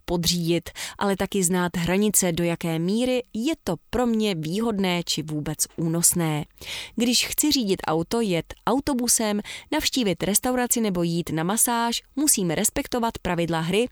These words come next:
které si neurčuji sám, protože za tu hru nejsem jako její organizátor zodpovědný.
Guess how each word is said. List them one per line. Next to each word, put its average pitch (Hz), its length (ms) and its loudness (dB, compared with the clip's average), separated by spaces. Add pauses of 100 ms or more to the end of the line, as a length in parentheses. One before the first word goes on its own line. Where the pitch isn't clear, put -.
(100)
které 190 480 0
si - 180 2
neurčuji 165 720 -2
sám, 165 480 2 (380)
protože 226 420 0
za 170 120 2
tu 233 220 0
hru 269 220 2 (180)
nejsem 277 380 2
jako 202 240 -2
její 170 380 0
organizátor 156 720 0
zodpovědný. 170 800 0